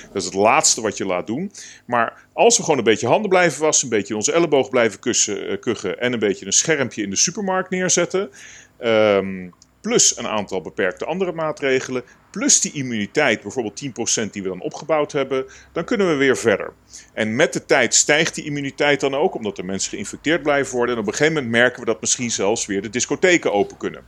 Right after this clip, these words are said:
Nou, dat is de gedachtegang achter die immuniteitsopbouw. En iedereen blijft maar hangen achter die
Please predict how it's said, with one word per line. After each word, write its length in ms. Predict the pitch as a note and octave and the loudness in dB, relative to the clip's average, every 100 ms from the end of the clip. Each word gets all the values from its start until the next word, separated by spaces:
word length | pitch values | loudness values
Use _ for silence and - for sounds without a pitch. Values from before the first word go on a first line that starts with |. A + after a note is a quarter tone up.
| - | -10
Nou, 160 | - - - - - - | -10 -10 -20 -20 -20 -6
dat 200 | - A3+ | 2 4
is 80 | A#3 | 4
de 100 | - | 0
gedachtegang 600 | - F#3 E3+ - C3+ D3+ | 0 2 2 2 -4 -2
achter 260 | C#3+ D3 C#3 | -2 -4 -4
die 100 | C3 | -4
immuniteitsopbouw. 920 | B2 A#2+ G#2 B2 G2 - F#2 E2+ E2 | -4 -4 2 2 2 -4 -6 -2 -2
En 100 | G2+ | -2
iedereen 280 | E3 F#3 D#3+ | 0 2 4
blijft 260 | C#3 C#3 C#3 | 4 2 2
maar 100 | B2 | 0
hangen 240 | D3 C3 | 0 0
achter 280 | A#2 - A2 | -2 -4 -6
die 200 | F#2+ | -8